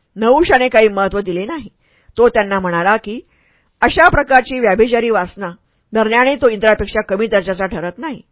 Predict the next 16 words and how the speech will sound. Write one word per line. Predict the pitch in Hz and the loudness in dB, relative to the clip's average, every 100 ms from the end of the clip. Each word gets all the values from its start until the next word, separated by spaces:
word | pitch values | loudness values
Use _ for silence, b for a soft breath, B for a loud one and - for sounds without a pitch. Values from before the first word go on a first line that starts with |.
| _ _ _ _ | _ _ _ _
सुप्रसिद्ध | - 320 349 - 262 233 196 - | -4 -2 0 0 0 -6 -4 -2
अहिल्या | 185 180 254 247 170 | -2 -4 -2 -2 -4
ही | 156 226 | -4 -2
ऋषीची | 226 214 208 247 | -2 -4 -8 -6
पत्नी | 190 185 202 | -6 -6 -8
होती. | 294 339 - _ _ _ _ - | -8 -10 -18 _ _ _ _ -10
इंद्राने | 233 233 262 277 294 | -4 4 4 4 0
तिला | 240 220 | 0 0
तिचा | 208 220 | -2 -4
पती | 214 190 208 | -2 -4 -6
जिवंत | 175 180 226 269 | -6 -4 -4 -4
असता | 226 - 196 | -6 -4 -4
पूर्वी | 180 220 190 | -2 0 0
भ्रष्ट | 185 185 175 | -2 -2 -4
केले | 254 202 | -2 -2
होते, | 240 262 180 | -2 -4 -8